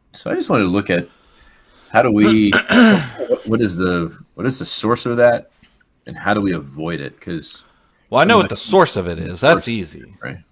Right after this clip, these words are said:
Speaker 1: What's the source of it?
Speaker 2: Source
Speaker 1: So
Speaker 2: of it is Satan, man.
Speaker 1: <laughs> Oh, like, okay.
Speaker 2: Like, seriously, like, man, they,
Speaker 1: No,
Speaker 2: like,
Speaker 1: you're right.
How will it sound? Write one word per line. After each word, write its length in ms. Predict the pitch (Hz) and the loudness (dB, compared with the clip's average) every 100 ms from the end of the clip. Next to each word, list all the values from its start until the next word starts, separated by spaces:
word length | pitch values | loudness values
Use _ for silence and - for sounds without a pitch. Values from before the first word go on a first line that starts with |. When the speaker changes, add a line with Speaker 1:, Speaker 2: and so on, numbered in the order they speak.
| _ | _
Speaker 1:
What's 200 | 104 101 | -6 -4
the 80 | 104 | -4
source 340 | - 87 82 67 | -6 -6 -6 -10
of 80 | |
it? 120 | 60 - _ _ _ - | -14 -16 _ _ _ -4
Speaker 2:
Source 280 | 208 247 | 0 0
Speaker 1:
So 40 | 165 | 0
Speaker 2:
of 80 | 135 | 0
it 100 | 107 | 0
is 200 | 82 - | -4 -6
Satan, 520 | - 160 127 92 90 | 0 2 2 -4 -4
man. 460 | 104 120 131 131 - _ _ _ - | -2 0 0 -4 -12 _ _ _ -12
Speaker 1:
<laughs> 140 | - | -2
Oh, 300 | 160 123 98 - - - - - - - | 0 0 -4 -8 -18 -18 -20 -12 -10 -6
like, 160 | 90 - _ _ _ _ _ - | -6 -8 _ _ _ _ _ -12
okay. 280 | 85 - - | -10 -10 -8
Speaker 2:
Like, 160 | 110 - _ _ _ _ _ - 123 | -8 -10 _ _ _ _ _ -8 -4
seriously, 1000 | 143 - 427 370 254 - 165 123 101 92 | 2 6 10 10 10 8 4 4 2 0
like, 300 | 101 107 117 | -2 -2 -4
man, 280 | 135 131 135 | -4 -4 -2
they, 220 | 160 180 | -4 0
Speaker 1:
No, 140 | 165 143 | 2 2
Speaker 2:
like, 220 | 131 131 | 4 4
Speaker 1:
you're 180 | 156 135 | 6 4
right. 220 | 113 | 2